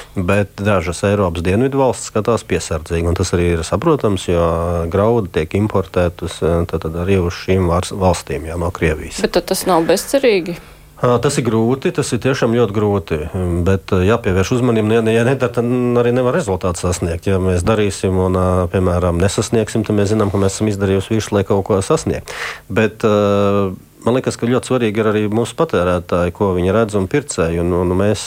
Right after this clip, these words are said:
Speaker 1: mēs, š-, šī gan būs Zaļo un Zemnieku savienības frakcijas deputāta iniciatīva, bet mēs esam palīdzējuši, ā, mani juristi sagatavot, ka, ā,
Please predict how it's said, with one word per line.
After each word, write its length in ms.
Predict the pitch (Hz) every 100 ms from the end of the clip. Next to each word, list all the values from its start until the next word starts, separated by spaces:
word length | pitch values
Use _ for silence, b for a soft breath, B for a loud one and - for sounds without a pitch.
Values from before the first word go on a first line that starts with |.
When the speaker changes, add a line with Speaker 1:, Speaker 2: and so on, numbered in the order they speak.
| -
Speaker 1:
mēs, 400 | 90 95 104 - 90
š-, 440 | 78 90 - 95
šī 200 | - 104
gan 160 | 92 87
būs 260 | 85 -
Zaļo 260 | 92 107 92
un 100 | 90
Zemnieku 280 | 104 101 90
savienības 440 | - 98 87 85 -
frakcijas 400 | 98 - 90 85
deputāta 520 | 220 165 165 151 156
iniciatīva, 480 | 143 - 101 101 92
bet 280 | 90 - -
mēs 300 | 90 95 -
esam 140 | 87 80
palīdzējuši, 800 | 95 90 80 90 87 87 - 85 B B B -
ā, 100 | 82 85 82 85
mani 280 | 85 92 90
juristi 360 | 104 85 - -
sagatavot, 640 | 110 151 160 147 135 117
ka, 240 | - 110 107 B B -
ā, 140 | 101